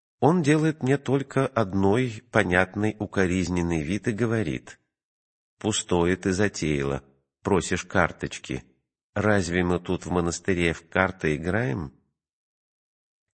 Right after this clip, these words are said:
Прошло двенадцать лет с тех пор, а я как будто сейчас слышу этот тихий, тонкий упрек, от которого в то время вся кровь бросилась мне в лицо.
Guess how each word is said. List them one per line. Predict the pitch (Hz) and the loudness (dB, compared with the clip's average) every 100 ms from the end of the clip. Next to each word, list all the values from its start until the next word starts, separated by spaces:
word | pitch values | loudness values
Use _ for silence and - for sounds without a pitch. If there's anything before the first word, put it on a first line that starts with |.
| _ _ _ _ | _ _ _ _
Прошло | 85 78 104 139 | 0 0 0 0
двенадцать | 143 143 104 - 104 80 | 0 2 2 0 -6 -6
лет | 69 71 | -4 -6
с | - | -6
тех | 69 - | -10 -12
пор, | - 92 120 - _ _ _ _ | -4 -4 -4 -12 _ _ _ _
а | 92 | 0
я | 90 | 2
как | 143 135 92 | 0 -2 -2
будто | 117 - 104 | -4 -4 -6
сейчас | - 98 - 82 76 | -6 -4 0 0 0
слышу | - 80 78 - | -4 -4 -4 -6
этот | 73 - - - _ _ _ _ | -6 -6 -8 -18 _ _ _ _
тихий, | - 120 110 92 | -2 -2 -2 -10
тонкий | - 101 85 - 85 | -4 -2 -2 -4 -6
упрек, | 85 - 85 76 - _ _ _ _ | -6 -4 -2 -4 -8 _ _ _ _
от | 90 - | -6 0
которого | 90 - 92 85 80 | 0 2 0 0 -2
в | - | -2
то | 87 | -4
время | 78 95 90 85 | 0 0 0 -2
вся | - 90 | -2 -4
кровь | - 95 92 - | -2 0 0 -2
бросилась | - 80 73 - 71 - | -4 -2 -2 -4 -8 -6
мне | 80 71 | -4 -4
в | 71 | -4
лицо. | 76 - 71 | -8 -8 -8